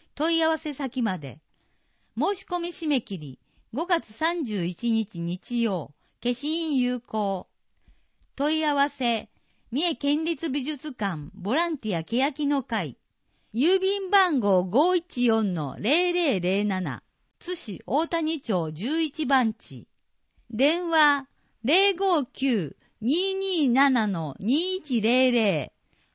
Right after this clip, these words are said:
ファックス零五九二二三の零五七零。詳しくはこちらのキューアールコードがあります。十二、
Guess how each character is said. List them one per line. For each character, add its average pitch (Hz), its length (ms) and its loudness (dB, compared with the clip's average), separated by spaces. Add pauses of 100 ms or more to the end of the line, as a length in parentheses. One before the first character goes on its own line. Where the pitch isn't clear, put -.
(100)
フ 339 80 0
ァ 381 100 4
ッ - 20 -2 (120)
ク 247 120 -2
ス 170 360 -8 (380)
零 370 320 4
五 339 300 2
九 175 500 -2 (320)
二 359 300 0
二 381 280 0
三 226 380 0
の 165 400 -4
零 349 320 2
五 320 280 2
七 214 380 2
零。 220 380 0 (720)
詳 339 240 2
し - 140 -16
く 359 100 -6
は 269 160 2
こ 190 160 -4
ち 214 140 -8
ら 208 140 0
の 180 340 -4
キ 311 140 -4
ュ 339 100 -2
ー 349 80 2
ア 349 40 2
ー 359 40 -2
ル 359 100 -4
コ 370 200 2
ー 359 40 0
ド 269 140 0
が 185 80 -2
あ 160 80 -2
り 165 100 -6
ま 156 240 -6
す。 - 180 -20 (1600)
十 349 320 0
二、 339 380 -6